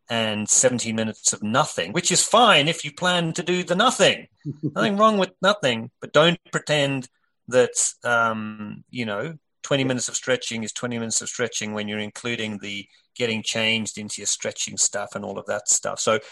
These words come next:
Speaker 1: be a perfectionist about that and start with that. That's the bit that you want to get right first, okay? Once you've done that, then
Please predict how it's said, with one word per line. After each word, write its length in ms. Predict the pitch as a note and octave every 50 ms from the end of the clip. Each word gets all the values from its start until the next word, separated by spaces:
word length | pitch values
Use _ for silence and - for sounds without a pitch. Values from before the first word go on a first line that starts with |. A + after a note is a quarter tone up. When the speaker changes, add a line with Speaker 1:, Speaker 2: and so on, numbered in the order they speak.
| - - -
Speaker 1:
be 120 | - D#3
a 40 | G3+
perfectionist 600 | - A3+ G#3+ - D#3+ D3+ - F#3+ F3 E3 - -
about 260 | C#3+ C#3+ C3+ B2 -
that 260 | - A#2 A#2 A#2 - - -
and 120 | B2+ A#2
start 420 | - - - - C#3 C3 B2 A2 -
with 120 | A#2 - -
that. 240 | - A2+ F#2 - - _ -
That's 260 | C#3 F3 F3 - -
the 120 | - F#3+
bit 220 | - - C#3 - -
that 140 | B2+ A#2+ -
you 80 | B2
want 140 | A#2 A#2+ A2+
to 60 | G#2+
get 180 | G2+ A2+ A2 - - -
right 280 | A2 G#2+ G#2 F#2+ - -
first, 720 | - - A#2+ G#2+ F#2 F2+ - - - - - - - - -
okay? 440 | F#2+ - - G#2+ G#2 A2 C3+ D3+ - - - - - - _ _ _
Once 320 | - B2+ D3+ G#3 A3+ - -
you've 220 | A#3 G#3 - -
done 220 | - C#3 C#3+ C#3+ C3
that, 340 | A2+ G2+ G#2 B2+ - - - - - _ _ _ _ _ _ _ _ _ -
then 680 | C#3 B2+ C#3 C#3 C3 B2+ B2+ C3 B2+ B2+ B2 A#2